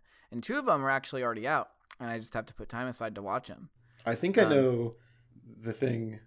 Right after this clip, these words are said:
Speaker 2: one of the things that's already out that I know we're both very excited for. Castlevania?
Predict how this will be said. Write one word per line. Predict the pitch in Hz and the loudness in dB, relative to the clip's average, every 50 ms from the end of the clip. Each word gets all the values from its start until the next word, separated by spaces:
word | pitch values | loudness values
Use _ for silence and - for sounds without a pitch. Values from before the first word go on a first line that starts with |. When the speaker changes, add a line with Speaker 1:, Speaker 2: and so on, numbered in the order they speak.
| - - | -16 -6
Speaker 2:
one | - 131 135 135 | 0 4 4 4
of | 131 117 | 4 2
the | - - | 0 -2
things | - 120 117 113 | -2 -2 -2 -2
that's | - - | -2 0
already | 120 117 113 - | 0 0 2 0
out | - - - - | -2 -2 -4 -6
that | - - - - - - - _ _ _ _ _ _ - - - | -10 -10 -10 -14 -20 -20 -20 _ _ _ _ _ _ -14 -8 -4
I | 117 | -2
know | 120 117 | -2 0
we're | 113 107 | -2 -2
both | - - - - - | -2 -2 -4 -4 -6
very | - - - | -6 -8 -6
excited | - - - - - - | -6 -6 -6 -6 -8 -8
for. | - - - - - - - | -8 -8 -8 -8 -8 -2 2
Castlevania? | 139 127 123 - 127 113 113 113 123 131 143 143 | 2 2 4 2 2 0 0 2 0 0 -2 -4